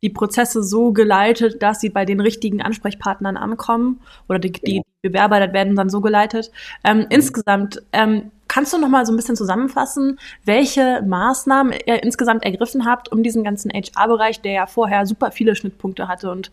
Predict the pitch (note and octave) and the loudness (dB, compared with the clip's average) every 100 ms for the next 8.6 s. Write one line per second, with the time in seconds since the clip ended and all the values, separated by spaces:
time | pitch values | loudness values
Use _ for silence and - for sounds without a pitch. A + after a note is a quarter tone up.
0 | - - - G#3+ A3+ A3 - G#3+ G#3+ G3+ | -18 -18 -2 0 0 -2 -2 -2 0 -2
1 | A#3 A#3 A#3 - - G#3+ G#3+ G#3+ G#3 F#3 | 0 0 -2 -14 -4 0 2 2 0 2
2 | A3 C4+ C#4+ B3+ A#3 A#3 G#3 G3+ F#3+ F#3+ | 4 6 6 4 2 0 -2 -2 -4 -2
3 | F#3+ F#3 F3 F3 - F3 F3 F3+ F#3+ C4 | -2 -2 -2 -6 -8 -6 -4 0 2 2
4 | - A#3+ A3+ G#3+ - B3+ B3+ A#3+ - G#3 | 2 -2 -4 -6 -4 -4 -4 -2 0 -2
5 | - G#3 G3 C4+ - G3+ F3+ G3 A#3 B3+ | -4 -2 -2 -2 -4 -6 -2 0 2 2
6 | B3+ _ _ _ _ _ _ _ _ _ | -2 _ _ _ _ _ _ _ _ _
7 | - A3 G#3+ G#3 G#3 G#3+ F#3+ F#3 - F3+ | 0 4 6 6 6 6 4 0 -4 -6
8 | F3 - F#3 F3+ F3+ | -6 -8 -10 -8 -10